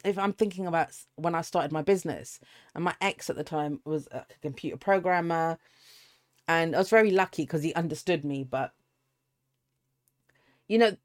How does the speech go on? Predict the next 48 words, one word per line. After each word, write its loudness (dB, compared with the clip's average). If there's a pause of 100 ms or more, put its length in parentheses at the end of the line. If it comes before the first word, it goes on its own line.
(200)
there 8
are 4
a 4
million 8
different -2
ways 0
that -10
I 4
could -4
do -4
stuff, -10
a 0
million 8
different -4
ways. -6
And 2
maybe 8
some 2
of 2
them 4
would 0
be 2
more 2
efficient. 0 (200)
Maybe 0
some -2
of 0
them 0
would -2
make -2
me -2
more -2
money, -2 (360)
you 2
know, 6
whatever. 4
They 0
might -2
do 2
a -2
million 2
different -4
things -4
that -2
I -4
could -6
do. -2 (500)
But 6